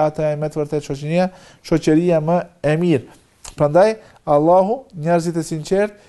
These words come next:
i ka kategorizuar në mesin e kategorive të njerëzve më të dalluar në xhenet. Gjithashtu Allahu xhaleshanuhu, e,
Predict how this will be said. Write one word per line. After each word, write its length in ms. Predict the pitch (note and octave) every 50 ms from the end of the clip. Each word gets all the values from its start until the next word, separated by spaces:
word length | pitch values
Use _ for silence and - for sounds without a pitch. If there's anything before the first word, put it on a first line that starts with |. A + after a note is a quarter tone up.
| _ _ _ -
i 120 | D#3+ F#3
ka 220 | F#3 - F3+ E3+ E3
kategorizuar 1000 | E3 - F3 E3+ E3 F3 E3+ D#3 E3 E3+ D#3+ E3 D#3+ D3+ F3+ G#3 G#3 G3+ G3+ F#3
në 120 | E3+ E3+
mesin 480 | E3 E3+ F#3+ F#3+ F#3 F3+ - F#3+ F3+ E3+
e 160 | F#3 G#3+ A3+ A3 - _ _ _ _ _ -
kategorive 640 | - E3 D#3+ - E3+ E3 D#3 D#3+ E3 G3 G#3+ G#3+ G3+
të 140 | F#3 F#3 F3
njerëzve 500 | E3 E3+ G3 G#3 G#3 G3+ F#3+ F3 F3+ F#3 F3
më 100 | F#3+ G#3 G3 -
të 80 | G3 F3
dalluar 500 | E3 E3 D#3+ D#3 D#3+ E3 E3+ F3 E3+ E3+ F3 _ -
në 260 | C3+ C3 C#3+ E3 F#3 - - - C3
xhenet. 460 | B2+ D3 E3 C3+ C3+ A2 A#2 - - _ _ _ _ _ _ _ _ - D#3
Gjithashtu 380 | E3 E3+ F3+ F3+ E3+ - F3+ E3
Allahu 320 | D#3 D#3+ E3 E3 D#3 D#3
xhaleshanuhu, 680 | D3 D#3+ D#3 D#3 D3 - E3+ D#3+ E3 E3+ E3+ F3+ F#3+ F#3+ F#3+
e, 640 | - - - _ _ _ _ _ - - -